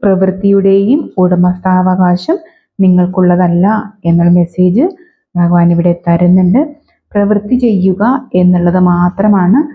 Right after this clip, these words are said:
നിങ്ങളുടെ ഡ്യൂട്ടി. അതിൻ്റെ ഉടമസ്ഥതയ്ക്കോ റിസൾട്ടിനോ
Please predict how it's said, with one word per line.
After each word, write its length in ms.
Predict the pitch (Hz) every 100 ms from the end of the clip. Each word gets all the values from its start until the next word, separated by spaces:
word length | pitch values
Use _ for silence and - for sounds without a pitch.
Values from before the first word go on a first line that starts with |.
| - _ - 185
നിങ്ങളുടെ 600 | 190 190 180 196 285 - 180
ഡ്യൂട്ടി. 760 | 170 170 165 165 214 277 - _ 190
അതിൻ്റെ 520 | 180 180 175 185 -
ഉടമസ്ഥതയ്ക്കോ 1080 | 196 190 185 180 180 180 170 165 226 381 - - _ - 185
റിസൾട്ടിനോ 800 | 180 - 196 202 208 240 302